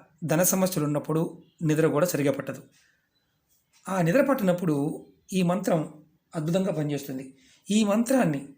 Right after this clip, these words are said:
మీరు ప్రతిరోజు మనసు తలుచుకోవాలి. ఇలా తలుచుకుంటే అది కూడా ఇరవై ఒక్క సార్లు తలుచుకోవాలి, ట్వంటీ వన్ టైమ్స్. ఖచ్చితంగా మంచి నిద్ర పడుతుంది. ఇది ప్రయత్నం చేయండి. ఇది ఒక, ఆ, చాలా పురాతనమైన మంత్రం.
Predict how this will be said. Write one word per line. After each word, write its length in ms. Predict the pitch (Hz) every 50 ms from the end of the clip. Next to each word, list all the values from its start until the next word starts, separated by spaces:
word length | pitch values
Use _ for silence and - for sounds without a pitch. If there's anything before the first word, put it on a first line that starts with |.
| _ - 175
మీరు 340 | 170 170 147 143 143 - - - - _ _ _ -
ప్రతిరోజు 800 | 170 185 - - 262 247 254 247 240 196 226 262 294 294 - - - - _ _ _ _ _ _ _ _ _ _ _ _ -
మనసు 300 | 165 156 160 170 170 -
తలుచుకోవాలి. 540 | - 180 151 147 - - - 151 143 135 131 - - - _ _ _ _ _ _ _ _ _ _ _ _ _ _ -
ఇలా 140 | 202 190 202
తలుచుకుంటే 680 | 190 190 196 226 - - - 247 180 - 151 151 - - -
అది 100 | 165 196
కూడా 360 | 190 214 214 233 262 262 - - -
ఇరవై 300 | 151 151 160 156 156 160
ఒక్క 180 | 156 156 - 156
సార్లు 260 | - 151 156 160 160
తలుచుకోవాలి, 460 | 147 143 - - - 151 147 135 123
ట్వంటీ 320 | - - 160 160 151 160
వన్ 140 | 156 143 135
టైమ్స్. 360 | 123 139 139 139 139 - - - - - _ _ _ _ _ _ _ _ _ _ _ _ _ _ _ -
ఖచ్చితంగా 680 | 160 156 - 185 180 196 185 160 151 147 143 135 - - - _ _ -
మంచి 340 | 156 175 202 - - 202 165
నిద్ర 180 | 156 151 156
పడుతుంది. 480 | - 143 135 - 139 135 131 123 - - _ _ _ _ _ _ _ _ -
ఇది 80 | 151 151
ప్రయత్నం 320 | 147 151 143 - 170 147 - 156
చేయండి. 360 | 143 135 131 127 - - - _ - _ _ _ _ _ -
ఇది 80 | 175 165
ఒక, 160 | 160 156 170 160 - - - - - _ -
ఆ, 180 | 180 170 - - - - - - - 180
చాలా 220 | 175 208 240 254
పురాతనమైన 580 | 247 254 180 175 180 180 180 - 175 170 165 160
మంత్రం. 460 | 156 151 151 - 185 180 - -